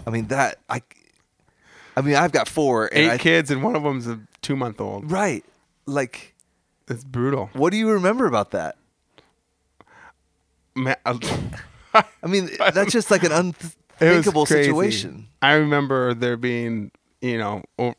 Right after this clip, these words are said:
Speaker 2: I don't know how long it was, but we were getting meals brought to us for lunch and for dinner, and, you know, we'd
Speaker 1: But
Speaker 2: have
Speaker 1: your dad, like,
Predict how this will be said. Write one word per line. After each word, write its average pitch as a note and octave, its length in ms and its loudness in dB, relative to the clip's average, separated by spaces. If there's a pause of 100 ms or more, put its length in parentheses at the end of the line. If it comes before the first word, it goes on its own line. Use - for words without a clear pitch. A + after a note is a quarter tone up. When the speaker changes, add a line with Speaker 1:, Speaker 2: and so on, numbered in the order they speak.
Speaker 2:
I A#2+ 160 -6
don't G2+ 140 -8
know F2 160 -16
how G2+ 160 -8
long E2+ 220 -10
it - 80 -14
was, F#2+ 240 -10
but - 140 -8
we A#2 120 -4
were A#2 100 -6
getting A2 280 -10
meals G#2 260 -8
brought G2+ 300 -4
to G2+ 160 -6
us - 360 -12 (440)
for - 140 -8
lunch A2 360 -4
and A2 120 -8
for A#2 100 -8
dinner, G#2 460 -4
and, G2 320 -10 (600)
you A#2 140 -4
know, G#2+ 120 -4
we'd G#2+ 100 -2
Speaker 1:
But - 80 0
Speaker 2:
have A#2+ 120 2
Speaker 1:
your D#3 80 -6
dad, F3 340 -4
like, C3 280 -6